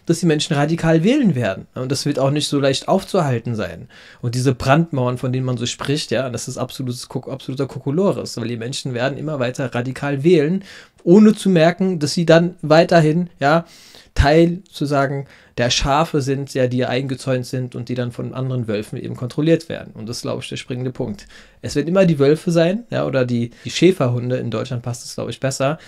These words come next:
die uns bewachen, ja, aber, äh, das Allerwichtigste ist, dass man eben nicht,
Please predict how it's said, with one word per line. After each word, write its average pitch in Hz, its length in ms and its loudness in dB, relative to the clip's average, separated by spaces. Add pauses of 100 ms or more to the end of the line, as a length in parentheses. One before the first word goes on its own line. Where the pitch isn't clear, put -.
(260)
die 135 80 0
uns 147 220 -2
bewachen, 151 580 0
ja, 139 220 -6
aber, 131 480 0 (280)
äh, 123 140 -6 (180)
das 143 140 -8
Allerwichtigste 180 800 2
ist, 139 300 -4 (200)
dass 131 180 -6
man 143 280 -2
eben 151 360 2
nicht, - 420 2